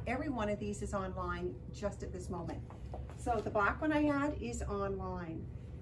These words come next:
This one I'm wearing is online. The one Emma is wearing <laughs> is online. The jean jacket is online. The boucle coat is online. I think the only one not yet on is our iconic black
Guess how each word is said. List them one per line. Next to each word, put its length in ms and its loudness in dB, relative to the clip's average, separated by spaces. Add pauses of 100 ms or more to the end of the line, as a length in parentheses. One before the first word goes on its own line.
(100)
This 220 0
one 120 2
I'm 140 2
wearing 580 4
is 240 2
online. 600 -2 (160)
The 60 0
one 340 4
Emma 260 6
is 200 0
wearing 440 4
<laughs> 0 -
is 160 4
online. 720 -4 (340)
The 60 0
jean 400 2
jacket 440 0
is 140 -4
online. 840 -2 (460)
The 120 0
boucle 600 0
coat 260 2
is 120 0
online. 680 -2 (280)
I 60 -2
think 280 -2
the 100 -2 (140)
only 280 4
one 340 4
not 280 2
yet 360 4
on 580 2
is 320 8 (100)
our 540 0
iconic 720 0 (240)
black 400 2